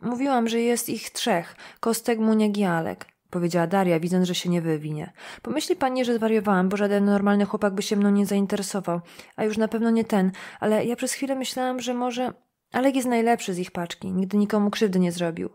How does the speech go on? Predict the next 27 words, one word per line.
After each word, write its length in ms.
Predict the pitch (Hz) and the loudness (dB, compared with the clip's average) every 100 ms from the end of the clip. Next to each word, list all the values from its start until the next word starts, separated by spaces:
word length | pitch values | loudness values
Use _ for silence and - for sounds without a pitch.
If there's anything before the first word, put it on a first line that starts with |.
| _ | _
Do 100 | 180 | -12
tego 220 | 196 226 226 | -4 -2 0
zaradny. 540 | 247 247 202 180 175 - - - _ _ | 2 2 2 0 -4 -8 -18 -20 _ _
Pewnie 260 | 226 247 233 | -2 0 2
dlatego, 600 | 226 226 262 202 196 196 | 2 2 0 2 0 0
że 200 | 202 202 | -2 -2
sam 220 | 226 214 | 0 0
musiał 260 | 208 220 | 2 0
do 60 | 208 | -2
wszystkiego 440 | 214 - 202 208 | -4 -4 -2 -2
w 60 | 196 | -2
życiu 240 | 208 214 | -4 -2
dojść. 360 | 196 175 - - - - | -2 -2 -4 -12 -18 -8
Matka 260 | 202 196 196 | -6 -2 -2
go 180 | 190 196 | -2 -2
zostawiła 480 | 196 - 196 214 202 | -2 -2 0 2 2
i 80 | |
wyjechała. 640 | 190 202 190 180 160 - - _ - | 4 2 2 -2 -4 -4 -10 _ -8
Wychowywał 480 | 202 208 240 247 247 | -6 -2 2 2 2
się 140 | 247 | 0
u 60 | 226 | 2
babki, 420 | 220 214 - 185 - - | 2 2 -2 -8 -8 -8
ale 200 | 196 202 | 0 0
zmarła 480 | 202 202 202 190 165 | 2 2 4 4 2
przed 220 | 165 175 | 0 -2
jego 180 | 170 170 | -2 0
maturą. 520 | 175 170 170 160 170 | 0 -2 -4 -10 -10